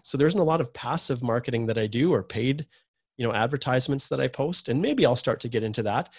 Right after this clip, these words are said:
But these are people that have been curated for a year or two years who know, like, and trust me. And, you know, I was looking at the Clio Grow interface, and the conversion rates are around thirty-five percent of people who reach out,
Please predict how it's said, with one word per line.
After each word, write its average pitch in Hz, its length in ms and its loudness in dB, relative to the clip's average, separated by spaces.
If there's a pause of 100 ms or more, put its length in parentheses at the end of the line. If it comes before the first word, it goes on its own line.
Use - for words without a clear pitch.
(240)
But 139 100 -4
these 208 220 0
are 202 60 0
people 170 340 -2
that 120 160 2
have 117 140 -4
been 117 140 -2
curated 117 640 0
for 117 480 -2
a 110 60 -2
year 113 500 -2
or 110 80 -4
two - 240 -2
years 127 460 2 (400)
who 123 80 -2
know, 123 160 6
like, 147 300 2
and 120 80 0
trust - 320 0
me. 113 260 -4 (300)
And, 131 440 0
you 143 120 -4
know, 123 160 2
I 131 100 2
was 131 180 2
looking 135 380 2
at 120 340 0 (220)
the 123 160 0
Clio 120 380 0
Grow 151 300 4
interface, 143 640 2 (400)
and 120 180 2
the 139 60 2
conversion 156 440 4
rates 113 320 4
are 147 100 4
around 139 240 2
thirty-five 131 460 2
percent - 540 -2
of 104 120 -14
people 120 280 -6
who 117 140 -2
reach 117 260 -2
out, - 360 0